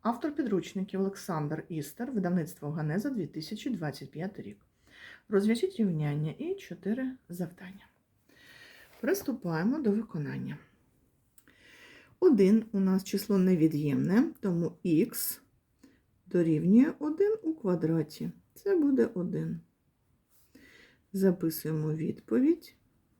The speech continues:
Один.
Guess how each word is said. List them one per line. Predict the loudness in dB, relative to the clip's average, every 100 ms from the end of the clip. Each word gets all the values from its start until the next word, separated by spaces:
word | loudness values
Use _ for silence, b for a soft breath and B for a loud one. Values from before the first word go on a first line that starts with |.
| _ _ _ _ _ _ _ _ _ _ _ _ _ _ _ _ _ _ _ _ _ _ _ _
Один. | -2 -2 0 -6